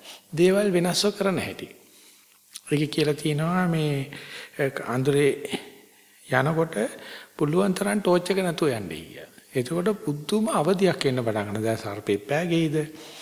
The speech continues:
අ, කූඩල්ලෙක් අයිද? මොනවත් නැහැ. ඉතින් ඒ නිසා ටෝච් එක අතේ තියෙනවා. ටික දුරක් වගේ, අ, ටෝච් එක නැතුව යන්න කියලා.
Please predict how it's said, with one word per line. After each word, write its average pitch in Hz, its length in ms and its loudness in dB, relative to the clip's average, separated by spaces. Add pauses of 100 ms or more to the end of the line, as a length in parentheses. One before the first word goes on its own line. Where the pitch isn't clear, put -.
(400)
අ, 117 100 -8 (320)
කූඩල්ලෙක් 120 600 0
අයිද? 170 240 2 (280)
මොනවත් 165 420 0 (200)
නැහැ. 165 320 0
ඉතින් 151 180 0
ඒ 147 60 2
නිසා 160 240 0
ටෝච් 139 320 0
එක 147 80 -2
අතේ 131 260 2
තියෙනවා. 160 500 0 (540)
ටික 160 260 -2
දුරක් 175 340 0
වගේ, 220 280 2 (720)
අ, 160 100 -6 (240)
ටෝච් 180 320 -2
එක 196 100 0
නැතුව 151 320 0
යන්න 76 220 -10
කියලා. - 300 -20